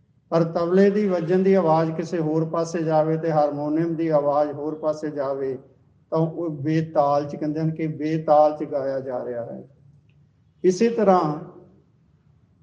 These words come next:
ਜੋ ਗੁਰੂ ਦਾ ਰਸਤਾ ਨਹੀਂ ਅਪਣਾਉਂਦਾ, ਗੁਰੂ ਦੀ ਚਾਲ ਦੇ ਵਿੱਚ ਨਹੀਂ ਚੱਲਦਾ, ਜੋ ਗੁਰੂ ਦੀ ਦੱਸੀ ਹੋਈ ਮਰਿਆਦਾ ਹੈ ਉਹਦੇ ਮੁਤਾਬਕ ਨਹੀਂ ਚੱਲਦਾ, ਉਹ ਬੇਤਾਲਾ ਹੀ ਚੱਲਦਾ ਹੈ,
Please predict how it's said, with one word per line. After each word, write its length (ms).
ਜੋ 280
ਗੁਰੂ 320
ਦਾ 180
ਰਸਤਾ 400
ਨਹੀਂ 240
ਅਪਣਾਉਂਦਾ, 600
ਗੁਰੂ 400
ਦੀ 120
ਚਾਲ 440
ਦੇ 120
ਵਿੱਚ 220
ਨਹੀਂ 220
ਚੱਲਦਾ, 680
ਜੋ 160
ਗੁਰੂ 280
ਦੀ 160
ਦੱਸੀ 400
ਹੋਈ 180
ਮਰਿਆਦਾ 540
ਹੈ 100
ਉਹਦੇ 240
ਮੁਤਾਬਕ 680
ਨਹੀਂ 160
ਚੱਲਦਾ, 640
ਉਹ 180
ਬੇਤਾਲਾ 720
ਹੀ 160
ਚੱਲਦਾ 420
ਹੈ, 260